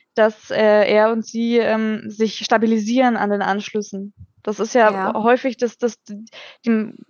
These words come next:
Speaker 1: meiste Komplikation, dass wir Anschlussdegenerationen bekommen, ähm, dass die Anschlüsse instabil sind. Und auch dieses Problem habe ich. Also meine Anschlüsse sind instabil, meine Halswirbelsäule, mein Nacken machen mir häufig Probleme,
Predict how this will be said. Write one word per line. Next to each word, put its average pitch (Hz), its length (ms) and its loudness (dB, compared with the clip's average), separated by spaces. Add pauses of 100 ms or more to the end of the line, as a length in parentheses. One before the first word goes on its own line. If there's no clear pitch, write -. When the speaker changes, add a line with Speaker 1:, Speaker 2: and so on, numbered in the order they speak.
Speaker 1:
meiste 220 400 0
Komplikation, 247 840 -2
dass 233 260 -2
wir 220 240 0
Anschlussdegenerationen 208 1080 -2
bekommen, 202 520 -8 (580)
ähm, 208 400 2
dass 202 140 -2
die - 120 -2
Anschlüsse 220 440 -2
instabil 202 600 -4
sind. 208 280 -8
Und 214 100 -4
auch 240 220 0
dieses 247 280 -6
Problem 233 380 0
habe 247 260 2
ich. 220 180 -4
Also 208 280 -4
meine 214 260 -2
Anschlüsse 226 480 -2
sind 247 320 -6
instabil, 247 680 -4
meine 220 400 -2
Halswirbelsäule, 233 600 0
mein 214 200 0
Nacken 240 300 -2
machen 240 240 -4
mir 233 220 0
häufig 262 380 0
Probleme, 247 640 0